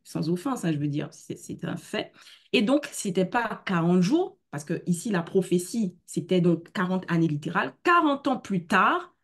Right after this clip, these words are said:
après qu'ils aient mis à mort Jésus, les Romains sont en effet venus détruire Israël, donc en l'an soixante-dix. Et depuis, le temple est en ruine et n'a pas été reconstruit parce que Jésus a bien dit que cette fois, les sacrifices cesseraient.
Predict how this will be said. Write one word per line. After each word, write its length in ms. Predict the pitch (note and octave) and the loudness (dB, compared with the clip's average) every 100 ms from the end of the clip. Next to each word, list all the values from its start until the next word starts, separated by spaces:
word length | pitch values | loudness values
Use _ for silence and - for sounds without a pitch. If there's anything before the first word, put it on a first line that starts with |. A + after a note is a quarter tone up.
| - | -4
après 280 | F3+ - A3+ | -4 -4 -10
qu'ils 220 | G#3 F#3 | -4 2
aient 80 | F#3+ | 2
mis 160 | G3+ | 2
à 80 | F3+ | 2
mort 220 | F3 E3 | 4 2
Jésus, 480 | D#3 D3 D3 F3 - _ _ _ _ _ _ _ F3 | -2 -6 -4 -6 -8 _ _ _ _ _ _ _ 2
les 200 | G#3 D4+ | 4 6
Romains 360 | C4+ A3 A3 | 4 2 0
sont 160 | D4 A3 | -2 -2
en 160 | F#3+ | 2
effet 280 | F3+ F3+ G#3+ | 2 0 -4
venus 320 | F#3 F#3 A3+ - | 0 0 0 -4
détruire 680 | D3 F#3+ F3 - F3 F3 C#4+ _ _ _ _ _ - | -2 -2 -2 -6 -4 -4 -6 _ _ _ _ _ -10
Israël, 500 | A#3+ F3+ F3+ F3 - - _ | -6 -4 -2 -4 -4 -14 _
donc 160 | F3+ E3+ | -6 0
en 60 | E3+ | 2
l'an 180 | F#3 | 0
soixante-dix. 920 | A#3 - F#3+ F3+ E3+ D#3+ C3+ - - _ - | -2 -6 -6 -2 0 0 0 -10 -16 _ -4
Et 80 | G3+ | 0
depuis, 520 | A#3 A3 A#3+ C4+ - | 0 -2 0 0 2
le 180 | F3+ F3+ | 0 0
temple 280 | F#3+ F3+ E3+ | -2 -2 0
est 40 | |
en 100 | E3 | 0
ruine 340 | E3 A3 B3+ - | 0 0 0 0
et 80 | F3 | 0
n'a 120 | E3+ | 0
pas 140 | F3 | -4
été 180 | F3 F3+ | -6 -4
reconstruit 460 | F3 F3 D#3+ E3 C4 | -2 -2 -4 -4 -6
parce 180 | F3+ | -6
que 80 | F3 | -2
Jésus 300 | F3 E3+ G3 | -2 0 -2
a 80 | F#3 | -2
bien 240 | D#3+ E3 | 0 0
dit 240 | E3 G#3+ B3 | 0 -2 -4
que 260 | F3+ - - _ _ _ | -4 -4 -6 _ _ _
cette 240 | - F#3+ - | -4 -4 -4
fois, 200 | A3 A#3 | -4 -2
les 100 | E3+ | -2
sacrifices 500 | F3 - F3 - - | -4 -8 -10 -10 -6
cesseraient. 520 | C4+ - - E3 | -4 -4 -6 -8